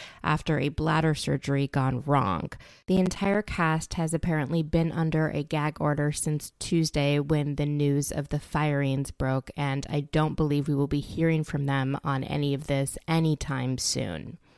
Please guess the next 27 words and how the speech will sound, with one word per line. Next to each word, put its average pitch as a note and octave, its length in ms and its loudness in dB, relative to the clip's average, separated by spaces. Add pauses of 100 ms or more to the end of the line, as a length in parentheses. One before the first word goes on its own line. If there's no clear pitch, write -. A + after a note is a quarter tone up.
(280)
Who A3+ 180 4
we F#3+ 160 6
did A#3+ 280 2
hear E3 280 4
from D3+ 420 2
was E3 460 2
Lisa F3+ 440 0
Vanderpump, E3 920 2 (140)
who D#3+ 320 0
very G#3 260 2
much B3 340 0 (100)
distanced - 680 -2
herself C3+ 520 0
from - 200 -6
Stassi, - 680 -2
despite F3 540 0
being F3 160 2
the D#3+ 80 -4
person D#3 460 0
to - 140 -4
make D#3 340 0
Stassi's D3 600 -2
career C#3+ 540 2
what C#3 320 0
it C3+ 180 -2
is C3 300 -4
today. C3 720 -4